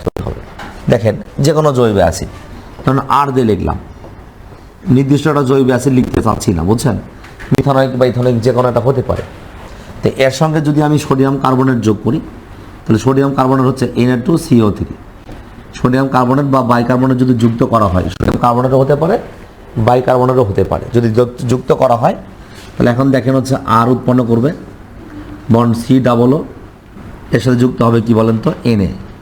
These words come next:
সোডিয়াম অ্যালকানয়েড, বুঝছেন? যোগ তৈরি করবে হচ্ছে কার্বন ডাইঅক্সাইড গ্যাস, যোগ তৈরি করবে হচ্ছে এইচ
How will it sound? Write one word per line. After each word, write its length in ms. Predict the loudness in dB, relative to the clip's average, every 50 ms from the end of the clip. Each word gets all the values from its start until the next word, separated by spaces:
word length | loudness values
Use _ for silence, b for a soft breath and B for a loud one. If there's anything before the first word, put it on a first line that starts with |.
| -20 -20 -20 -20 -20 -20 -20 -20 -18 -16 -4 0
সোডিয়াম 340 | 0 2 2 2 2 0 0 0
অ্যালকানয়েড, 720 | 0 0 0 0 0 2 2 2 2 2 2 0 -2 -4 -10 -12 -6 -2 0
বুঝছেন? 300 | 0 0 0 0 0 0 -2 -4 -8 -14 B B B B B B B B B -4 -2 0 2
যোগ 120 | 2 0 2 2
তৈরি 140 | 2 2 4 4
করবে 200 | 2 2 2 2 2 2
হচ্ছে 160 | 2 0 0 0 0
কার্বন 280 | 0 2 2 2 2 2 2 2
ডাইঅক্সাইড 520 | 2 2 0 -2 -2 -2 0 0 0 0 0 2 2
গ্যাস, 220 | 2 0 0 -4 -10 -14 -16 -16 -18 -20 -20 -18 -18 -18 -16 -16 -16 -16 -16 -16 -18 -18 -18 -10 -4 0 2 2
যোগ 100 | 2 2 2 2
তৈরি 140 | 2 2 4 4
করবে 200 | 4 4 4 2 2 2
হচ্ছে 200 | 0 0 -2 -2 0 2 2
এইচ 140 | 4 2 2